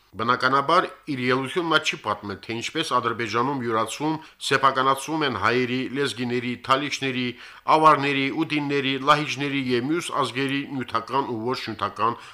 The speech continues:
մշակութային արժեքները։ Եղբայրական Թուրքիայի օրինակով, փորձելով այլոց բազմադարյա ձեռքբերումների հաշվին, պատմականության, քաղաքակիրթ զարգացման պատմուճան հագցնել խաշնարած նախնյաց հոգեբանությունը ժառանգած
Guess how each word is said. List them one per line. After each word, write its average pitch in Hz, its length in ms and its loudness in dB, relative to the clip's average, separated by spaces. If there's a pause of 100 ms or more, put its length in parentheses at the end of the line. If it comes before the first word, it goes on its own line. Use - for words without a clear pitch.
(120)
մշակութային 98 680 -4
արժեքները։ 107 540 -4 (400)
Եղբայրական 143 640 2
Թուրքիայի 143 480 0
օրինակով, 117 560 -2 (280)
փորձելով 151 520 0 (200)
այլոց 156 360 0
բազմադարյա 135 640 2
ձեռքբերումների 123 800 -2
հաշվին, 147 460 0 (420)
պատմականության, 135 880 2 (240)
քաղաքակիրթ 147 560 2
զարգացման 135 720 2
պատմուճան 123 560 0
հագցնել 139 480 0
խաշնարած 120 640 0
նախնյաց 135 480 0
հոգեբանությունը 135 720 -2
ժառանգած 120 560 0